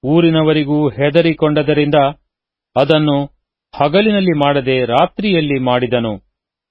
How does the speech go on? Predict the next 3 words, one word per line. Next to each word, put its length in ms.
ಊರಿನ 400
ಜನರು 440
ಹೊತ್ತಾರೆಯಲ್ಲೆದ್ದು 1000